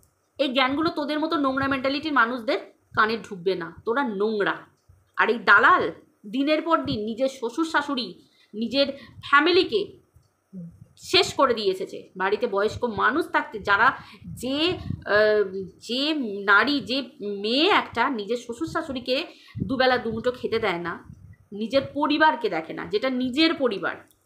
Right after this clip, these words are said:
সে আবার পরিবারের মূল্য বুঝবে, সে সম্পর্কের মূল্য বুঝবে? সে তো সম্পর্কগুলোকে শুইয়ে দেবে একে অপরের সাথে, তাই না? চরিত্রের তো কোনো ঠিক নেই। যার নিজের চরিত্রের কোনো ঠিক নেই, সে অন্যের চরিত্র নিয়ে কথা বলে, বলে কি করে, তাই না?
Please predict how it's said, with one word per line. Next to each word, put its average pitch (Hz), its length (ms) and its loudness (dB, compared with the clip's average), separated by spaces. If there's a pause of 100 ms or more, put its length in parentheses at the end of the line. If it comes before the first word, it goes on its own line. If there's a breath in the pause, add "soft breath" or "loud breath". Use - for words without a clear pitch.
(460)
সে 208 200 0
আবার 214 180 0
পরিবারের 214 460 2
মূল্য 226 280 2
বুঝবে, 277 400 -4 (320)
সে 233 80 -6
সম্পর্কের 240 560 -4
মূল্য 285 240 0
বুঝবে? 269 360 -2 (240)
সে 277 80 -6
তো 294 80 -8
সম্পর্কগুলোকে 294 640 -2
শুইয়ে 349 320 -2
দেবে 302 160 -2
একে 269 200 0
অপরের 226 260 2
সাথে, - 300 -10 (360)
তাই 247 120 2
না? - 380 0 (320)
চরিত্রের 302 460 -2
তো 349 60 -4
কোনো 320 200 0
ঠিক 403 260 0
নেই। 226 320 -2 (420)
যার 208 200 0
নিজের 226 280 -6
চরিত্রের 320 420 -2
কোনো 285 240 2
ঠিক 247 140 -8
নেই, 247 100 -4
সে 247 160 -4
অন্যের 226 320 -4
চরিত্র 262 320 -6
নিয়ে 269 200 -4
কথা 226 220 0
বলে, 262 280 0
বলে 277 300 0
কি 302 120 -8
করে, 160 320 -4 (480)
তাই 302 120 2
না? 392 180 2